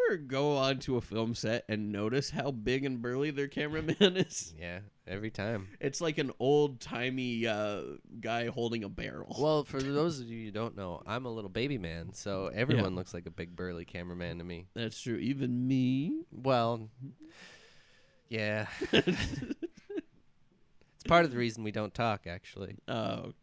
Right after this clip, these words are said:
Speaker 2: Yeah, I'm intimidated by all the cameras you swing around. <laughs>
Speaker 1: <laughs> Just swing 'em around by their, uh,
Speaker 2: Mm-hmm.
Speaker 1: <laughs> handle, you know. Foom,
Speaker 2: Yeah,
Speaker 1: foom,
Speaker 2: yeah.
Speaker 1: foom.
Speaker 2: Like, "That's expensive.
Speaker 1: <laughs>
Speaker 2: We don't have that kind of money."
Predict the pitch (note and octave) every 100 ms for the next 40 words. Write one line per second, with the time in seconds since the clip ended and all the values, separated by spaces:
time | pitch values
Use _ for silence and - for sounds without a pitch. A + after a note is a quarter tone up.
0 | - F#2+ F#2+ G2+ A2+ A2+ - A#2+ A#2+ A#2
1 | B2+ G#2+ - G2 F#2 G#2+ G#2 G#2+ - G#2
2 | G#2+ F#2 F#2+ - G2+ G#2 G#2 F#2+ A#2 C3
3 | D3 - D#3+ D#3 A#3+ - G#3 - - -
4 | F4 - - - C#3+ C3+ C3+ B2+ B2 B2
5 | B2+ B2 A#2+ A#2 A#2+ A#2+ A2+ B2 A2+ C#3+
6 | F#2+ F3+ C#3 B2+ C3 B2+ B2+ B2 A#2+ B2
7 | C3 - A4 A3 F3+ G#4+ F4 F#2 A4 C4
8 | C#3+ C3 - B3+ F3 F3+ - E4 D4+ -
9 | F#3 B2+ D3 - - G3+ - - - -
10 | - _ - - B3 D4 A#3 F3+ D3+ C#3
11 | D#3 C3 A2+ A#2 E3+ C#4+ G4+